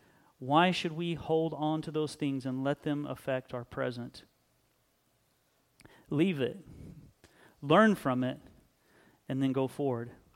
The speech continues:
If you want to be miserable in your life, you want to be miserable in your Christian life, just keep looking over your shoulder. Imagine, you know, driving and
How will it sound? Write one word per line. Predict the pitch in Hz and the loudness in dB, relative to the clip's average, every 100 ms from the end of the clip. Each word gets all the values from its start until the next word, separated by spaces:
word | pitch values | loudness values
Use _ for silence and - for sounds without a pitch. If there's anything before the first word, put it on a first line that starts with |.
| _ _ _ _ _ _ | _ _ _ _ _ _
If | 147 | -2
you | |
want | 139 175 | 2 2
to | 165 | 2
be | 175 | 0
miserable | 147 160 175 165 139 123 127 123 - _ _ - | 4 4 4 2 0 -2 -4 -10 -20 _ _ -8
in | 135 | -2
your | 135 | 2
life, | 135 139 131 | 6 6 6
you | 131 | 0
want | 147 | 0
to | 160 | 0
be | 147 | 0
miserable | 143 160 156 131 120 120 - - - - - | 2 2 0 -2 -2 -4 -10 -20 -20 -14 -6
in | 135 | -4
your | 131 | -4
Christian | - 160 - 151 135 | -2 -2 -2 -2 0
life, | 123 123 117 - - _ _ _ | 0 0 -6 -18 -20 _ _ _
just | 131 - | -10 -8
keep | - 151 | -6 -6
looking | 151 - 151 | -4 -4 -2
over | 139 127 | 0 0
your | 117 117 | -2 -4
shoulder. | - 123 120 107 - - - - _ _ _ _ _ _ _ _ _ _ _ - - | -6 -6 -6 -10 -16 -20 -20 -20 _ _ _ _ _ _ _ _ _ _ _ -16 -2
Imagine, | 139 170 165 156 135 165 220 | 8 8 8 6 2 -4 -8
you | 170 139 | -6 -4
know, | |
driving | 131 151 160 160 139 120 117 - - _ _ - - - - - - | 4 8 10 10 6 -2 -8 -16 -20 _ _ -20 -20 -20 -20 -20 -2
and | 143 147 135 | 4 6 4